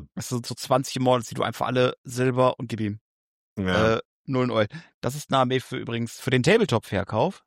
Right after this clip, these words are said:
Speaker 1: wo auch du fertig bemalte Miniaturen kaufen könntest. Keine Werbung. Also wir-, wirklich, äh,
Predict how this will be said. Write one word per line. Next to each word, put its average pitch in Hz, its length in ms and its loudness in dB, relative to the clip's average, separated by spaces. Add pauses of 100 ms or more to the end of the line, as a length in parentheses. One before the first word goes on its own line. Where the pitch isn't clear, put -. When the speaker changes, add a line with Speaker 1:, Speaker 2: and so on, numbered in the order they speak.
Speaker 1:
wo 120 120 -2
auch 110 140 -2
du 180 120 -6
fertig - 280 -6
bemalte 113 320 2
Miniaturen 117 380 0
kaufen 113 200 -8
könntest. - 380 -14 (560)
Keine 123 260 2
Werbung. 104 260 2 (1120)
Also 123 200 2
wir-, 131 120 -2
wirklich, 135 380 0
äh, 135 180 -10